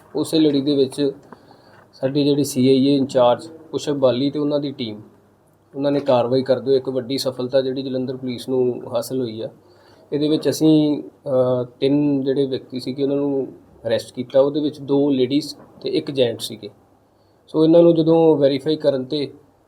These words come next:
ਇਹਨਾਂ ਨੂੰ ਤਿੰਨਾਂ ਨੂੰ, ਇਹ ਤਿੰਨੋਂ ਹੀ ਜਿਹੜੇ, ਇੱਕ ਪੂਜਾ ਕੁਮਾਰੀ, ਬਬੀਤਾ ਦੇਵੀ and ਅਰਨਵ ਕੁਮਾਰ,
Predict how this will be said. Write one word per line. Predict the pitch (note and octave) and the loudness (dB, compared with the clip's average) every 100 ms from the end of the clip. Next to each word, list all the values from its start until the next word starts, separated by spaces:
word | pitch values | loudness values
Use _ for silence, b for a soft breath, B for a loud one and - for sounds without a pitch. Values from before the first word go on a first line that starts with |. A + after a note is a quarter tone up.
| _ | _
ਇਹਨਾਂ | - C#3 | -6 -2
ਨੂੰ | D3 C#3+ | -2 -2
ਤਿੰਨਾਂ | C#3 C#3+ | 0 2
ਨੂੰ, | D3 D3+ D3+ - - | 2 2 0 -4 -8
ਇਹ | D3 D#3 D#3+ D#3+ | -2 0 0 -2
ਤਿੰਨੋਂ | - D3+ E3 | -2 0 2
ਹੀ | |
ਜਿਹੜੇ, | D3+ D3 | 0 -2
ਇੱਕ | D3+ C3+ C3+ | -4 -6 -12
ਪੂਜਾ | - C3+ C3+ C#3+ | -10 -4 2 2
ਕੁਮਾਰੀ, | D3+ D3+ D3+ | 2 0 0
ਬਬੀਤਾ | C#3+ B2+ B2 - C#3 | -4 -4 -4 2 4
ਦੇਵੀ | C#3+ D3 D3+ E3 - _ - | 4 0 -4 -8 -12 _ -4
and | D3 - D3 | -2 0 -2
ਅਰਨਵ | C#3 D#3 D3 | 0 0 0
ਕੁਮਾਰ, | C3 A2 F#2+ | 0 0 -2